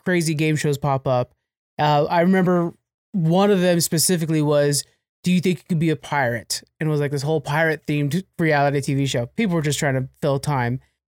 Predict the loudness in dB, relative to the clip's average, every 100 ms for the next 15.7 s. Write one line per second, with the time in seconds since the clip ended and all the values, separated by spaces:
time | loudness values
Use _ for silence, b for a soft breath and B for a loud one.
0 | _ _ 0 2 4 2 2 0 0 0
1 | 0 -2 -2 -2 2 2 2 -2 b -4
2 | 2 4 4 2 0 0 2 2 0 0
3 | 0 2 2 2 0 -2 -6 -8 -2 0
4 | 0 0 0 0 0 -2 0 2 2 0
5 | 0 -2 -2 -2 -2 -6 _ _ _ _
6 | -4 0 2 2 2 0 0 -2 0 0
7 | 2 2 2 2 2 -2 -2 -2 0 0
8 | 0 0 -4 -2 -2 -2 -2 -2 -2 -2
9 | -4 -4 -6 -4 -2 0 0 -2 -4 -6
10 | -2 -2 -2 -2 -2 -4 -8 -12 _ _
11 | _ _ _ _ -2 2 2 2 2 0
12 | 0 0 0 0 2 0 2 0 0 0
13 | 0 -2 -2 0 -2 -4 -4 -4 -2 -2
14 | -2 0 0 -2 -2 -2 -2 -2 -2 -2
15 | -2 -4 -2 0 0 0